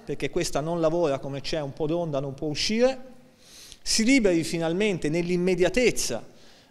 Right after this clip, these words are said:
eh, quello che è il canale che normalmente viene usato per poter entrare e uscire dal porto di Viareggio, e si metta in grado di lavorare i pescatori, che hanno purtroppo una situazione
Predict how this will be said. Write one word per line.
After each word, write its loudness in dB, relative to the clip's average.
eh, 0
quello 4
che -2
è 0
il -6
canale 2
che -6
normalmente 0
viene 0
usato 0
per -4
poter 0
entrare -2
e 0
uscire -2
dal -4
porto -6
di -8
Viareggio, 2
e -6
si 0
metta 4
in 2
grado 4
di 0
lavorare 6
i 0
pescatori, 4
che -4
hanno -2
purtroppo -2
una -6
situazione -6